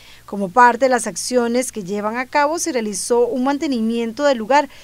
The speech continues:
con la participación de integrantes de la Junta Administradora, colaboradores y voluntarios. Se aprovechó para renovar la rotulación y renovar árboles que por diversas razones se vieron afectados.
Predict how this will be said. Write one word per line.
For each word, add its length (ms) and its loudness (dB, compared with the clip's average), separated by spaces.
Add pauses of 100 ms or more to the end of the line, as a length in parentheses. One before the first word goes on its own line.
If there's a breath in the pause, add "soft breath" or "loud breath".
(160 loud breath)
con 160 2
la 80 4
participación 800 -2
de 60 0
integrantes 580 -2
de 80 -2
la 100 -4
Junta 320 -6
Administradora, 840 -2
colaboradores 1000 2
y 80 -6
voluntarios. 720 0 (480 soft breath)
Se 140 -2
aprovechó 480 2
para 160 4
renovar 340 0
la 80 0
rotulación 720 -2
y 80 -2
renovar 580 0
árboles 540 0
que 80 -8
por 180 -4
diversas 640 -4
razones 520 -2
se 120 -4
vieron 300 -6
afectados. 680 -10